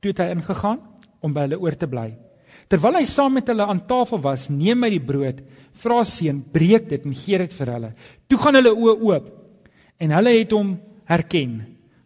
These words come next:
maar hy het uit hulle gesig verdwyn. Hulle sê toe vir mekaar, "Het ons harte nie warm geword toe hy op pad met ons gepraat het oor die skrif en die skrif uitgelê het nie?" Hulle het dadelik opgestaan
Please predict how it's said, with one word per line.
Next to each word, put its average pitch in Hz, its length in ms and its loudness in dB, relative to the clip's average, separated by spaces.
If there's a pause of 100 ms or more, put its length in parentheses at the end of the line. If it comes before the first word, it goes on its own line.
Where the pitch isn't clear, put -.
(120)
maar 170 400 0 (880)
hy 156 100 2
het 165 100 -8
uit 180 120 0
hulle 175 160 -4
gesig - 280 -8
verdwyn. 131 500 -8 (600)
Hulle 320 160 6
sê 370 160 4
toe 349 160 -2
vir 277 120 0
mekaar, 165 360 0 (200)
"Het 247 120 2
ons 285 160 4
harte 277 360 4
nie 320 120 0
warm 226 380 4
geword 151 480 -2 (180)
toe 220 100 4
hy 208 80 4
op 214 220 2
pad 220 300 2
met 202 180 -2
ons 196 160 -2
gepraat 208 440 0
het 185 120 -2
oor 185 120 -2
die 170 120 -2
skrif 185 420 -2 (220)
en 180 80 -2
die 170 200 0
skrif 226 300 0
uitgelê 190 440 0
het 131 140 -8
nie?" 127 120 -8 (400)
Hulle 190 140 4
het 160 160 0
dadelik 247 460 4
opgestaan 147 640 -4